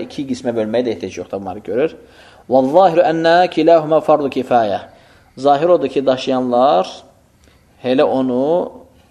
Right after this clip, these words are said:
aparanlar, təqib edənlər də olur. Eyni zamanda hər iki əm-,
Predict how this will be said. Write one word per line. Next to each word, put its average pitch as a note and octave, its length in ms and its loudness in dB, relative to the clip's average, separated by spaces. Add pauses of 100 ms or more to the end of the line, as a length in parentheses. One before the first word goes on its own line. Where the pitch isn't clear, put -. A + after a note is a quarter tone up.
(420)
aparanlar, B2 640 -2
təqib B2+ 320 -2
edənlər A#2+ 520 -2
də G#2+ 120 -4
olur. A2 400 -4
Eyni A2+ 180 -6
zamanda G#2 480 -4 (540)
hər D3 240 -4
iki B2 160 -8
əm-, A#2 240 -8